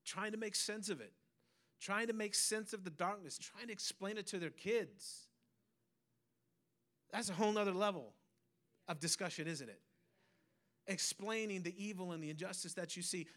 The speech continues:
not just to make sense of us, uh, yourself and get it sorted out in here, but get it sorted out in a way where you can actually explain to your kids where their hope should be and how they can live in this world in spite of what they see, how they can find strength in spite of what they're going through.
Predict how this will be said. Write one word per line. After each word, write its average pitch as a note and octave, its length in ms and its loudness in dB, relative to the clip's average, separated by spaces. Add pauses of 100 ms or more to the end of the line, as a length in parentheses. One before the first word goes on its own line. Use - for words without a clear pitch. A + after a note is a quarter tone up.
not - 180 4
just A#3+ 200 -2
to A3 60 -2
make F#3 160 0
sense G3+ 280 2
of F3+ 100 0
us, F3+ 240 0
uh, F3+ 60 0 (140)
yourself F#3+ 420 6 (240)
and D#3 160 -2
get G3 140 6
it F#3 120 0
sorted F#3 400 6
out F3+ 180 4
in E3+ 100 0
here, D3 460 4 (840)
but E3 140 -2
get A#3 140 4
it A#3 100 0
sorted A3 380 6
out G3+ 180 4
in G#3 80 2
a G3 60 4
way G3+ 160 4
where F#3 140 4
you G#3 80 -2
can G#3 120 2
actually G3 260 -2
explain G3+ 440 -2
to F#3+ 120 -6
your F3+ 100 0
kids E3+ 360 -4
where F#3+ 180 0
their F#3 140 -4
hope F#3+ 240 -4
should C4+ 320 0
be B2+ 240 -4 (1120)
and G3 120 4
how C4 260 4
they A#3+ 160 4
can F#3+ 240 -2
live E3 160 0
in E3+ 160 -4
this D3+ 180 -6
world D#3 260 -2
in F#3 120 -10
spite - 520 0
of B2+ 260 -4 (280)
what C3+ 200 -6
they C3+ 100 -8
see, A2 400 -4 (580)
how C4 220 8
they C#4+ 120 2
can F#3+ 200 -2
find D#3+ 340 -2
strength D3+ 380 -4
in D#3+ 60 -4
spite F3+ 300 0
of D#3+ 100 0
what E3 140 0
they're F3 100 -4
going G#3+ 340 0
through. B2 260 -8